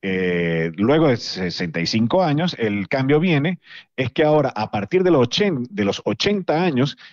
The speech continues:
es que esos requisitos comenzarán a aplicarse. Es decir, la edad aumenta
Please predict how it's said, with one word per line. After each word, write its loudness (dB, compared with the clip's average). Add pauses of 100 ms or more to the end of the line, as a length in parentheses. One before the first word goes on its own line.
(160)
es -2
que 2
esos 0
requisitos -2
comenzarán 2
a 2
aplicarse. -4 (140)
Es 2
decir, 2
la 2
edad 2
aumenta 0